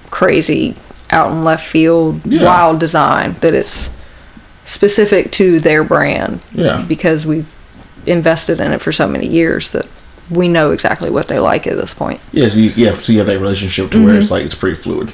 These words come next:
Speaker 1: Mm-hmm.
Speaker 2: That's awesome. So give us, what's a day in the life of your job? Like, what, you know, give us, like, a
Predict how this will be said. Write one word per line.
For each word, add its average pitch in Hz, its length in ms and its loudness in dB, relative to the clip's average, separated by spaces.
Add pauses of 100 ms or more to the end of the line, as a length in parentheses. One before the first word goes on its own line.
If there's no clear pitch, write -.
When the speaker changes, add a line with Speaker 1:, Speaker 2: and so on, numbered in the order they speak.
(100)
Speaker 1:
Mm-hmm. 214 500 2
Speaker 2:
That's - 140 -8
awesome. 113 380 0 (200)
So 139 520 4
give 123 240 2
us, - 360 0 (260)
what's 135 260 2
a 185 120 4
day 113 680 2 (580)
in 110 80 4
the 104 80 4
life 98 680 0 (400)
of 95 180 -4
your 92 160 -2
job? 87 400 -6 (140)
Like, - 240 -6
what, - 320 -8
you - 120 -4
know, 82 220 -6
give 92 120 -6
us, 87 80 -10
like, 90 120 -10
a 87 100 -8